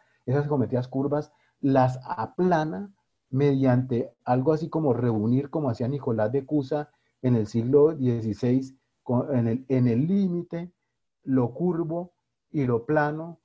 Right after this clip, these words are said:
coinc-, en el, en el límite infinito, lo curvo y lo plano coinciden. Esa resolución de los contrarios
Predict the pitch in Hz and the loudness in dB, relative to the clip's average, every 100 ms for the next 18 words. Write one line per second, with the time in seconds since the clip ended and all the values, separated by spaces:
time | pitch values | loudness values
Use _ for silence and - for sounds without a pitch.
0 | _ _ - 113 113 156 131 120 139 113 | _ _ -4 -4 -4 -4 -4 -2 -2 -4
1 | 117 147 160 156 131 127 123 131 147 131 | -4 -4 -4 -6 -4 -4 -4 -2 -4 -4
2 | 120 123 139 117 117 117 127 139 _ _ | -8 -6 -4 -4 -4 -4 -6 -8 _ _
3 | _ 123 113 110 170 147 104 - - 120 | _ -4 -4 -4 -4 -2 -4 -8 -10 -6
4 | 151 135 131 113 101 117 135 147 - 113 | -4 -4 -4 -4 -4 -4 -2 -2 -4 -10
5 | 110 110 131 143 | -6 -6 -6 -8